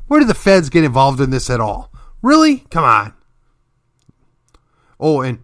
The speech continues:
don't, let's not forget, federal property in accordance with Centers of Dis-, Disease Control and Prevention Guidelines. The guidelines they make up and change on a weekly basis, and really nobody knows what they say at any time differently from the last. But hey, that's okay.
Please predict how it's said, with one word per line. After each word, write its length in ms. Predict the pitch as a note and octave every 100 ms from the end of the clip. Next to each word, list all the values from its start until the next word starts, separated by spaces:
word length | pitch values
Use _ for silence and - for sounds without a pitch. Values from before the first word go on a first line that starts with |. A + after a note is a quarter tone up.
| _
don't, 220 | B2 B2+
let's 200 | A2+ -
not 120 | B2+
forget, 320 | D3+ F#3+ F#3+ - _ _ _ _ -
federal 340 | - G#3 B3
property 480 | A3+ G3 F#3 F#3 C3+
in 100 | B2
accordance 440 | A2 - F#3 G#2+ A#2
with 80 |
Centers 480 | - D#3+ F3 D3+ C3
of 100 | A#2 A#2
Dis-, 240 | F3+ -
Disease 440 | A2+ A2+ A#2 G3
Control 320 | - E3+ D#3+ E3
and 80 |
Prevention 360 | C3+ C3+ D3+ D3+
Guidelines. 440 | D3 C3 A2 G#2+ - - - -
The 60 | A#2
guidelines 460 | A2+ A#2+ C3 C3
they 80 | D3+
make 240 | D#3 D#3+
up 200 | G#3 A3
and 140 | D3 A#2
change 360 | F3 A#3 E3+
on 80 | C3
a 40 | C3
weekly 320 | F#3 F#3+ G#3
basis, 460 | G#3 A#3+ - C#3+
and 260 | C#3+ C#3+ B2+
really 240 | E3+ A3+
nobody 300 | G3+ G#3+ A3
knows 200 | A3+ A3+
what 120 | A3+ A3
they 100 | A3+
say 280 | B3 B3+
at 100 | A3
any 180 | G#3 A3+
time 400 | G#3 A3 A#3 A3 - - - - _ -
differently 360 | G#3+ A#3+ A3+
from 180 | A3+ A#3+
the 80 | A#3
last. 460 | C#4 C#4 - - - - -
But 160 | A3+
hey, 180 | B3+ C4
that's 220 | A#3+ A#3+
okay. 520 | B3 A3 C4+ C4+ D#3